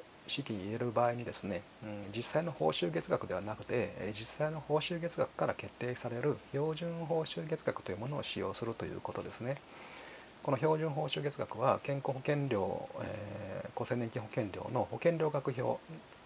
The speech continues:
えー、というので確認ができます。で、健康保険と違って、えー、厚生年金の標準報酬月額の上限は、えっと、六十二万円になってるんですよね。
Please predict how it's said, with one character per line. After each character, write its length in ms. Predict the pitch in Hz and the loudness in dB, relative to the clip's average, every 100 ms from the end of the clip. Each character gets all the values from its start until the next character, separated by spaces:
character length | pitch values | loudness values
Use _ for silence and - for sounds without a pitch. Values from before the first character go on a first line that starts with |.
| - 131 | -6 -2
え 120 | 120 | -2
ー、 40 | |
と 120 | 117 | 0
い 40 | 123 | 0
う 60 | |
の 100 | 104 | 2
で 80 | 104 | 2
確 220 | 131 98 | 0 -2
認 140 | 101 95 | -6 -4
が 80 | 101 | -4
で 100 | 92 | -4
き 80 | 98 | -6
ま 140 | 95 | -6
す。 100 | - - - - - - - | -8 -12 -16 -16 -16 -8 -8
で、 60 | |
健 180 | - 170 | 0 0
康 140 | 160 | 2
保 100 | 160 151 | 2 2
険 100 | 110 | 0
と 80 | - | -2
違 160 | - | -4
っ 100 | 87 | -6
て、 300 | - - 113 107 | -4 2 2 2
え 180 | 101 - | -4 0
ー、 100 | 143 | 2
厚 140 | 143 | 2
生 80 | 160 | 2
年 200 | 160 143 | 2 0
金 180 | - 98 | 0 -4
の 80 | 92 | -4
標 220 | 120 120 | -2 -2
準 140 | 117 120 | -2 -2
報 160 | 117 | 0
酬 180 | 110 113 | 0 -2
月 180 | 107 107 | -2 -2
額 160 | 92 | -2
の 100 | 92 | -6
上 200 | 90 113 | 2 2
限 160 | 117 113 104 | 4 0 2
は、 160 | 113 120 - - - | 2 2 -4 -14 -14
え 40 | - | -8
っ 20 | |
と、 100 | - | -2
六 200 | - 151 | 2 4
十 120 | 165 | 4
二 140 | 165 160 | 2 0
万 180 | 151 | 2
円 100 | 139 | 0
に 100 | 92 | 0
な 100 | 101 | -4
っ 40 | 92 | -6
て 160 | - | -6
る 80 | 90 | -8
ん 300 | 90 90 90 | -6 -8 -10
で 100 | 92 | -6
す 100 | - | -2
よ 60 | 104 | 0
ね。 160 | 139 | -2